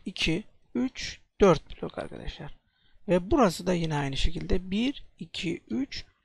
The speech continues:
dört blok arkadaşlar. Ve buradan iki sıra atlıyoruz. Bura birer blok kalacak. Ve hemen şuraya geleceğiz. Buralarda bir, iki, üç, dört blok arkadaşlar. Bu da bir, iki,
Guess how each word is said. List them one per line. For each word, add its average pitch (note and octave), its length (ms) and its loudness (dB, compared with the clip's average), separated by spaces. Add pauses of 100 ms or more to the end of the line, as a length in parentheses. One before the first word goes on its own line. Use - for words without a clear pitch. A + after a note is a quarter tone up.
(200)
dört G3 380 6
blok - 160 -8
arkadaşlar. E3 480 -6 (560)
Ve F#3+ 200 10
buradan C4 380 10
iki A3 200 0
sıra G3 260 0
atlıyoruz. A3+ 640 2
Bura G#3 360 0 (560)
birer G3+ 380 6
blok E3+ 280 4
kalacak. A#3 580 -2 (340)
Ve F#3+ 40 4
hemen A#3+ 340 2
şuraya F#3+ 340 0
geleceğiz. F3+ 560 -2
Buralarda G#3 560 2 (160)
bir, G3 240 6
iki, G#3+ 460 -2 (460)
üç, C4+ 380 -4 (360)
dört F3+ 320 4
blok D#3+ 260 -6
arkadaşlar. D#3 640 -10 (100)
Bu B3 120 -2
da F3+ 180 -2 (340)
bir, D#3+ 380 -2 (220)
iki, D3 480 -4